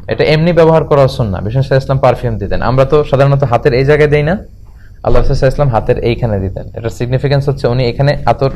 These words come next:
ইউজ করে যার সাথে মুসাফা করতেন তার সাথে বিশ্বনবীর ব্যবহার করা আতরের ঘ্রাণ চলে যেত। সবার হাতে হাতে বিশ্বনবীর আতরের ঘ্রাণ।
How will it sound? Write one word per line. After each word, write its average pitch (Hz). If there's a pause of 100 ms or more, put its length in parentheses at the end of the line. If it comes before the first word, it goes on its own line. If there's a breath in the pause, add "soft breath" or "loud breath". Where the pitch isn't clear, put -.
(100)
ইউজ 127
করে 123 (400 loud breath)
যার 120
সাথে 135
মুসাফা 143
করতেন 143 (640)
তার 131
সাথে 143
বিশ্বনবীর 131
ব্যবহার 123
করা 123
আতরের 117
ঘ্রাণ 107
চলে 110
যেত। 98 (380)
সবার 143
হাতে 131
হাতে 139
বিশ্বনবীর 123
আতরের 110
ঘ্রাণ। 98